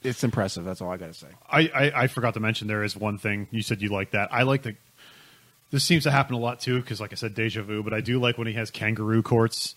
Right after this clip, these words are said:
Speaker 2: of bad guys trying to be judge and jury while
Speaker 1: Yeah.
Speaker 2: he has them on trial. That's always a neat little twist, especially when he gets angry at people. Just, like, the judge tries to off when Batman's up at, uh, his own court, his kangaroo court.
Speaker 1: Was,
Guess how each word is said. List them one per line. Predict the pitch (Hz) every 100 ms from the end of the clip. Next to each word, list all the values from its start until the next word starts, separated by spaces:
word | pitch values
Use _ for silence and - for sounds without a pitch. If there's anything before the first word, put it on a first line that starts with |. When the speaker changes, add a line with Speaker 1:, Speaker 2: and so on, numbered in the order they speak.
| -
Speaker 2:
of | 107 98 95 87
bad | 101 98
guys | 104 98 98 98 - - _ _ -
trying | 117 98
to |
be | 95 95
judge | 92 110 101
and | 98 95 90
jury | 107 104 98 98 98 -
while | 110
Speaker 1:
Yeah. | 110
Speaker 2:
he | 117
has | 107 104 95
them | 104
on | 95
trial. | - 104 98
That's | 101 110
always | 110 98 98
a |
neat | 98 98 - -
little | 101 95
twist, | - 110 98
especially | 123 - 170 - 151
when | 131 131 123
he | 131 120 113 - - - -
gets | 139 -
angry | 123 123 120
at | 113
people. | 123 120
Just, | 113 107 - -
like, | 117
the | 120
judge | 107 127 131 120 113 - - _ _ -
tries | - 113 104
to |
off | 117 107 104 -
when | 117 104
Batman's | 104 107 104 101 98
up | 98
at, | 98
uh, | 98 92 92 - _ _ _ _ _
his | - 104
own | 92
court, | 90 104 101 104 -
his | -
kangaroo | - 98 90 95 95
court. | - 98
Speaker 1:
Was, | 139